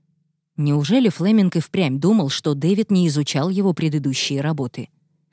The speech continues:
«Почему для М Джи М у тебя получаются отличные кадры,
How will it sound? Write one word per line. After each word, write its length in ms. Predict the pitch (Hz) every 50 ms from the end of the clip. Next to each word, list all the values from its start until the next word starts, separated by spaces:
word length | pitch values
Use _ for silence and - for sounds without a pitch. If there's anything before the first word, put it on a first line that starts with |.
| - - - - - - _
«Почему 440 | - 226 - - 247 254 277 311 311
для 240 | 226 247 226 214 -
М 180 | 208 202 202 190
Джи 300 | 156 160 208 226 226 214
М 180 | 175 143 135
у 60 | 135 139
тебя 300 | - - 160 165 151 139
получаются 720 | - 156 151 165 - - 180 170 156 139 139 - - 160
отличные 600 | 165 - 202 202 208 180 - - - 127 131 127
кадры, 460 | 131 - - 240 240 175 - 127 117